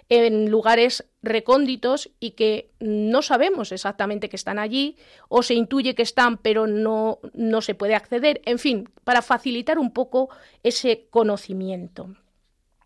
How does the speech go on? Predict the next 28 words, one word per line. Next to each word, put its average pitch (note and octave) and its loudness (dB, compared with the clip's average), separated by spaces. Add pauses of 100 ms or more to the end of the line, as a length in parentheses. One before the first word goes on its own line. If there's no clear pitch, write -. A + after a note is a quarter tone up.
(1300)
¿Qué G4+ 0
vemos? G3 -4 (960)
Ya B3 2
se A#3+ 0
lo G#3+ 2
he A3 2
esbozado G3+ -2
un G3 -6
poquito G3 -6
al - -8 (600)
hablar G3+ 0
de G#3 -6
esos G3+ -6
dos F#3 -8
ámbitos, G3+ -6 (540)
pero A3 2
vemos A#3+ 0
que D#4+ -2
efectivamente A3 -4
la D4 -2
composición G#3 -8
se B3+ -4
divide A#3+ -2
en G3 -4
dos A#3 -4
partes A#3+ -4
claramente B3 0
diferenciadas. G#3+ -8